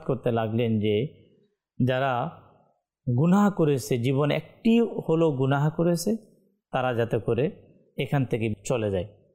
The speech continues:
তো যেতে যেতে, যেতে যেতে সেখানে একজন মানুষ সেখানে উপস্থিত ছিলেন।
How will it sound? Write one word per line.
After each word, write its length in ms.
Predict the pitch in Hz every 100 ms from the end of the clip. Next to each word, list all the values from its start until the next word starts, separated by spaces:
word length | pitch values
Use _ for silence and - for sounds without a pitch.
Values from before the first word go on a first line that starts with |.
| _ _ _ _ _ _ _ _ _ _ _ _ _ _ _ _ _ _ -
তো 100 | 117
যেতে 460 | 113 170 170 196
যেতে, 380 | 151 151 147 151
যেতে 380 | 120 135 127 165
যেতে 580 | 131 120 123 143 180 - - _ -
সেখানে 400 | - 143 156 143
একজন 560 | - 151 135 131 147 135
মানুষ 580 | 117 120 143 147 117 - -
সেখানে 360 | - 123 123 110
উপস্থিত 440 | 104 104 - 117 -
ছিলেন। 280 | 151 202